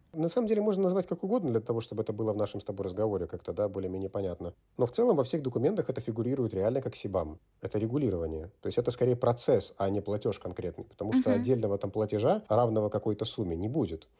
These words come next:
Speaker 1: Возможно, платежа не будет совсем, если компания заплатит за свои выбросы в своей резиденции, да, там в России, в Китае, где бы то ни было.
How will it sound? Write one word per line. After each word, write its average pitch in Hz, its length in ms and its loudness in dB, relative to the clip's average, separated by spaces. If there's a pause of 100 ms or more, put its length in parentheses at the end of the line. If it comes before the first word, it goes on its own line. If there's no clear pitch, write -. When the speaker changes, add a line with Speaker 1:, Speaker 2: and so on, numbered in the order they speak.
(100)
Speaker 1:
Возможно, 123 380 4
платежа 123 360 4
не 107 80 2
будет 110 240 -2
совсем, 104 500 0 (300)
если - 200 -6
компания 110 500 2
заплатит 101 440 -2
за 92 80 -8
свои 98 200 -6
выбросы 101 560 -4
в - 40 -12
своей 107 300 2
резиденции, 98 600 0
да, 87 160 -2
там 85 140 -6
в 82 40 -6
России, 127 440 0
в - 60 -6
Китае, 107 400 2
где 92 140 -4
бы 90 100 -6
то 107 100 -2
ни 113 120 0
было. 85 240 -8